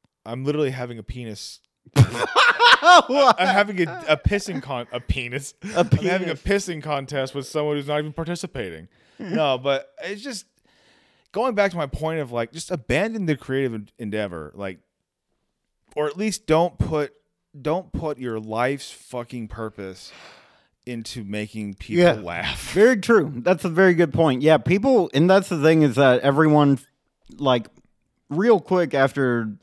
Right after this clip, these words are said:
Speaker 2: um, you know, the pandemic started, people were like, "Oh shit, I, this is literally the only way I know how to cope with everyday life." And you saw people real quick either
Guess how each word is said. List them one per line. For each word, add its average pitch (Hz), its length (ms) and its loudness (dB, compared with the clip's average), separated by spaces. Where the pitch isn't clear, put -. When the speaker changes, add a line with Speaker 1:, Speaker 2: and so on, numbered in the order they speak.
Speaker 2:
um, 110 640 2
you 127 180 -2
know, 107 360 -2
the 107 180 -4
pandemic 113 560 0
started, 113 460 -2
people 127 320 0
were 123 140 0
like, 120 280 0
"Oh 185 200 6
shit, 170 420 0
I, 151 260 2
this 156 240 0
is 160 140 -4
literally 156 920 2
the 135 200 0
only 143 240 4
way 131 260 4
I 127 100 4
know 127 200 4
how 123 100 4
to 113 120 2
cope 117 280 -2
with 110 140 0
everyday 104 420 -2
life." 101 440 -6
And 135 280 4
you 135 240 0
saw 151 300 2
people 135 400 -2
real 156 260 -2
quick 156 320 0
either 131 440 -2